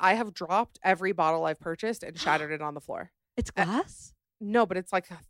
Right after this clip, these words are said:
Speaker 1: thick plastic. Like, the
Speaker 2: Oh.
Speaker 1: top pops off and I
Speaker 2: Oh,
Speaker 1: spill
Speaker 2: sure,
Speaker 1: it.
Speaker 2: sure, sure,
Speaker 1: This
Speaker 2: sure,
Speaker 1: is a
Speaker 2: sure.
Speaker 1: really, like, not important detail, but I
Speaker 2: No,
Speaker 1: just
Speaker 2: I
Speaker 1: wanna,
Speaker 2: like it.
Speaker 1: I just wanted
Speaker 2: Please
Speaker 1: to
Speaker 2: don't
Speaker 1: let
Speaker 2: cut it.
Speaker 1: everybody know that they ha-, can have a reason to feel bad for
Speaker 2: It's
Speaker 1: me.
Speaker 2: so good.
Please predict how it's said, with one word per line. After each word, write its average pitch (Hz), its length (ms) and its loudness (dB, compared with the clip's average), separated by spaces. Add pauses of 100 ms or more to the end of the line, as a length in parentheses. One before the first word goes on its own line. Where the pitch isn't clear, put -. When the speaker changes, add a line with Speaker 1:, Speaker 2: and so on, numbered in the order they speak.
Speaker 1:
thick 202 240 -2
plastic. - 480 2
Like, 196 260 6
the 185 60 4
Speaker 2:
Oh. 185 40 -6
Speaker 1:
top - 260 2
pops - 300 -2
off 165 180 0
and 180 100 -6
I 226 80 8
Speaker 2:
Oh, 202 120 6
Speaker 1:
spill 190 120 -2
Speaker 2:
sure, 233 80 2
Speaker 1:
it. 180 40 -2
Speaker 2:
sure, 202 140 -6
sure, - 180 -8
Speaker 1:
This 214 140 0
Speaker 2:
sure, 254 60 0
Speaker 1:
is 240 60 0
a 254 40 6
Speaker 2:
sure. 226 80 6
Speaker 1:
really, 185 500 2
like, 180 240 -2
not 165 240 0
important 156 320 -8
detail, 135 320 -8
but 165 100 -6
I 165 60 0
Speaker 2:
No, 262 80 -2
Speaker 1:
just 302 80 2
Speaker 2:
I 359 40 4
Speaker 1:
wanna, 254 120 4
Speaker 2:
like 196 160 0
it. 240 260 2
Speaker 1:
I 262 100 8
just 330 200 -2
wanted 285 140 8
Speaker 2:
Please - 40 4
Speaker 1:
to 220 60 0
Speaker 2:
don't 196 60 2
Speaker 1:
let 190 120 6
Speaker 2:
cut 180 140 6
it. - 20 6
Speaker 1:
everybody 175 400 2 (100)
know 156 240 -2
that 151 140 -6
they 151 160 -2
ha-, 151 300 0
can 190 100 -10
have 151 120 -6
a - 20 -10
reason 151 260 -12
to 147 60 -12
feel 139 160 -12
bad - 160 -8
for - 100 -10
Speaker 2:
It's - 60 -14
Speaker 1:
me. - 100 -12
Speaker 2:
so 185 240 8
good. 175 320 0